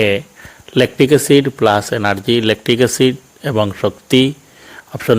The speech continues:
বি কার্বন ডাইঅক্সাইড প্লাস ওয়াটার and এনার্জি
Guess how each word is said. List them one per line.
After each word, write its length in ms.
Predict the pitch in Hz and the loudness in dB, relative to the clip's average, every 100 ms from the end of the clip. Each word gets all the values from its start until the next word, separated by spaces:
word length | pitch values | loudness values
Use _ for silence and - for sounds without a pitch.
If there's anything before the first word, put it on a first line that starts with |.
| 107 | 2
বি 140 | 123 113 104 139 - - - _ _ - | 4 2 0 -8 -20 -20 -20 _ _ 0
কার্বন 200 | 135 147 | 2 4
ডাইঅক্সাইড 540 | 156 151 - 156 151 147 - _ _ | 4 2 0 0 2 0 -8 _ _
প্লাস 280 | 117 104 98 - - - 131 | -2 0 -2 -8 -20 -6 0
ওয়াটার 360 | 120 - 127 123 _ _ 123 | 0 2 0 -2 _ _ -2
and 100 | 131 127 | 0 0
এনার্জি 420 | 110 101 95 104 | 0 -2 -4 -4